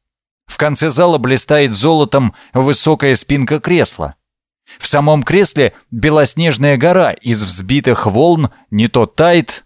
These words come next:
не то ещё чего-то отмывающего до такой белизны. Лишь приблизившись, я различил в кресле крупного старика в белой одежде, с длинными белыми волосами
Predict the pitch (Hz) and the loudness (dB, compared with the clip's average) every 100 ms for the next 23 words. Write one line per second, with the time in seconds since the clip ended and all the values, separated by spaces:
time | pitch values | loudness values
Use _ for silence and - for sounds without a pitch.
0 | _ 90 101 127 113 95 - 175 180 143 | _ -4 -2 0 2 0 0 0 0 -2
1 | 147 139 131 - 127 127 127 110 110 110 | 0 0 0 0 0 2 2 0 -2 -2
2 | 104 120 113 123 110 110 120 104 110 98 | -2 -2 -2 -2 -2 -2 -2 0 0 -2
3 | - _ _ _ _ _ _ _ _ _ | -6 _ _ _ _ _ _ _ _ _
4 | _ _ _ _ _ - 98 139 - 143 | _ _ _ _ _ -8 -4 -2 -2 -2
5 | 143 151 170 117 104 - 76 - - _ | 0 0 0 0 -2 -4 -6 -10 -12 _
6 | _ - 98 147 156 123 143 127 - 185 | _ -8 -2 0 0 0 -2 -2 0 2
7 | 151 - 120 156 165 - 127 - 151 - | 0 -2 -2 0 0 -2 -2 0 -2 -2
8 | 139 131 - - 110 107 147 147 95 120 | 0 0 -2 -2 -2 0 0 0 0 0
9 | 127 135 147 170 139 80 80 - _ - | 2 2 2 0 -2 -2 -10 -14 _ -10
10 | 101 104 139 131 120 110 113 120 113 107 | -6 -2 0 2 2 2 2 2 2 2
11 | 104 104 104 98 151 165 143 | 2 2 2 2 0 0 0